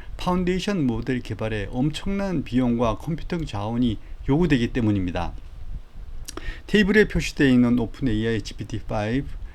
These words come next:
엔트로픽의 클로드 사점일, 구글의 제미나이 이점오,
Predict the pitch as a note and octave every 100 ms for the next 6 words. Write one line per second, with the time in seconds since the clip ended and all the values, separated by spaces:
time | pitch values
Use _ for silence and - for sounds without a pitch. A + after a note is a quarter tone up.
0 | - C3 C3 D3+ D3 - C3+ - D3+ C3+
1 | - C3 - A2+ G2+ G2+ A#2+ C#3+ - -
2 | - - - C#3+ D3+ D3+ D3+ B2+ B2 B2+
3 | C3 A#2+ - A#2+ G#2+ G#2